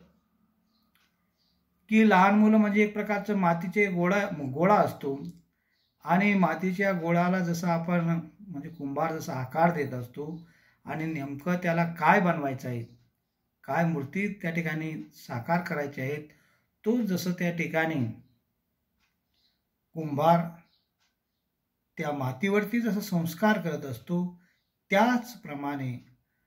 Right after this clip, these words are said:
आपण मुलांवर कोणत्या प्रकारचे संस्कार टाकलेले आहेत तशा प्रकारची मुलं जी का असतात ती घडत असतात. आणि तसं घडल्यानंतर त्या ठिकाणी एक प्रकारे लेखकसुद्धा, लेखकावर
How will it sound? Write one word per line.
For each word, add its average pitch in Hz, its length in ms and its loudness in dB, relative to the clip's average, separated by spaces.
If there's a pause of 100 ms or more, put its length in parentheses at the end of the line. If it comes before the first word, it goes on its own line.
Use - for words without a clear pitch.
(140)
आपण 175 340 -4
मुलांवर 160 540 -2
कोणत्या 160 460 -4
प्रकारचे 180 460 -4
संस्कार 135 520 -10
टाकलेले 127 420 -10
आहेत 139 300 -6 (480)
तशा 180 280 -4
प्रकारची 143 540 -10
मुलं 151 380 -4
जी 151 100 -8
का 139 120 -10
असतात 131 320 -10 (460)
ती 143 120 -12
घडत 170 340 -2
असतात. 170 460 -2 (420)
आणि 156 160 -10 (100)
तसं 180 240 -2
घडल्यानंतर 151 880 0 (600)
त्या 165 220 2
ठिकाणी 139 560 -4 (640)
एक 165 280 -2
प्रकारे 139 480 -8
लेखकसुद्धा, 139 720 -2 (340)
लेखकावर 160 460 -4